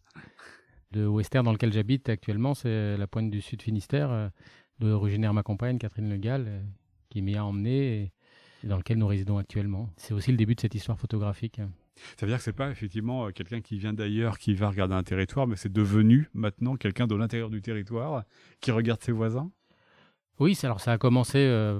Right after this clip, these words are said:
Speaker 1: par quelqu'un d'ailleurs qui y venait en vacances, euh, dans la famille de ma compagne, euh, et, euh, on était bercés par les histoires de la grand-mère qui avait travaillé en, en criée sur le port et qui alimentait, euh, euh, nos soirées de,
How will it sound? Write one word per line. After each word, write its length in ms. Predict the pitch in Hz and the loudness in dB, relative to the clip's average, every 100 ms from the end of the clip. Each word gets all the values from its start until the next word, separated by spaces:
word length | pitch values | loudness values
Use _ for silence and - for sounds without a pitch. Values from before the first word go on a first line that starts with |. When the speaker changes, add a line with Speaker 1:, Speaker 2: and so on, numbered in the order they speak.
| - | -4
Speaker 1:
par 140 | 104 | -8
quelqu'un 260 | - 113 120 | -6 -4 -2
d'ailleurs 360 | 113 113 127 - | -2 0 -2 -4
qui 360 | 113 110 104 107 160 | -4 -4 -4 -8 -12
y 80 | 131 | -10
venait 140 | 101 110 | -4 -2
en 100 | 110 | 0
vacances, 520 | 107 - 123 131 - | 0 0 -2 -2 -4
euh, 340 | 110 104 101 98 - _ _ _ _ 113 | -4 -4 -4 -8 -12 _ _ _ _ -4
dans 60 | |
la 80 | 104 | -2
famille 220 | 117 113 | 0 2
de 60 | 113 | 4
ma 120 | 110 | 2
compagne, 480 | 110 101 117 151 151 | 0 -2 0 0 0
euh, 420 | 117 107 104 104 110 135 | -2 -4 -6 -6 -8 -8
et, 300 | 110 107 104 | -6 -4 -4
euh, 120 | 101 - - - _ _ | -6 -10 -18 -20 _ _
on 60 | 110 | -8
était 180 | 104 113 | -4 -2
bercés 380 | 110 - 127 123 | -2 -2 -2 -2
par 200 | 113 107 | 0 0
les 760 | 104 101 101 98 98 98 92 | 0 -2 -2 -4 -4 -4 -6
histoires 280 | 95 - 110 | -8 -4 -2
de 80 | 107 | -2
la 120 | 107 | -2
grand-mère 420 | 104 107 123 131 | -2 -2 0 -2
qui 180 | - 107 | -4 -6
avait 140 | 104 | -6
travaillé 480 | 107 - 110 104 113 | -4 -2 0 2 2
en, 220 | 110 104 - - - - _ | 2 0 -4 -14 -20 -20 _
en 80 | 110 | -8
criée 560 | - 107 107 120 131 131 | -4 -2 0 2 0 0
sur 160 | - | -4
le 100 | 107 | -6
port 520 | 101 117 131 143 127 107 | -6 -4 -4 -2 -4 -4
et 100 | 104 | -6
qui 220 | 113 107 | -4 -2
alimentait, 600 | 104 107 107 - 127 127 | 0 0 -2 0 0 2
euh, 220 | 110 101 95 - _ - _ _ _ 143 | 0 -2 -6 -10 _ -20 _ _ _ -8
euh, 340 | 110 101 98 | -4 -4 -2
nos 120 | 104 | -4
soirées 520 | 95 117 104 110 123 | -4 -4 -2 0 0
de, 180 | 107 101 | -2 -2